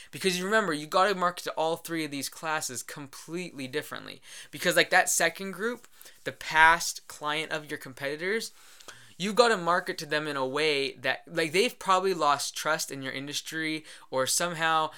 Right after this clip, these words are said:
something's gone wrong with your competitor, and so you gotta kinda win them back. You know, you've gotta prove through your marketing that you're not gonna be like th-, your competitor, and that you're gonna be better, you're gonna make a better product, or have better service,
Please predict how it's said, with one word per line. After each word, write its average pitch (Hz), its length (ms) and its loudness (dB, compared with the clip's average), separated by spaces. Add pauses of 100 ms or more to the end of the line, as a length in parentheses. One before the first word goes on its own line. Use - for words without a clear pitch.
something's 170 480 -4
gone 143 320 -2
wrong 139 560 0
with 127 280 -14
your 123 100 -6
competitor, 156 500 0
and 135 160 -2
so 143 80 -4
you 151 220 -6
gotta 185 220 4
kinda 160 200 -4
win 143 300 -6
them 127 180 -2
back. - 380 0 (240)
You 135 80 -10
know, 139 80 -2
you've 151 240 -6
gotta 196 220 0
prove 175 480 -4
through 170 160 -6
your 151 100 -8
marketing 147 560 -4
that 123 140 -6
you're 147 140 -6
not 156 260 0
gonna 127 280 -6
be 185 220 -8
like 120 400 0 (280)
th-, - 140 -10
your 135 160 -6
competitor, 117 540 -4
and 127 180 -2
that 131 60 -6
you're 135 120 -4
gonna 131 120 -6
be 123 100 -6
better, 147 520 0 (180)
you're 127 180 -6
gonna 123 160 -6
make 131 220 -8
a 107 60 -6
better 135 280 0
product, 135 540 0
or 117 80 -2
have 107 220 -10
better 120 240 -2
service, 117 540 -4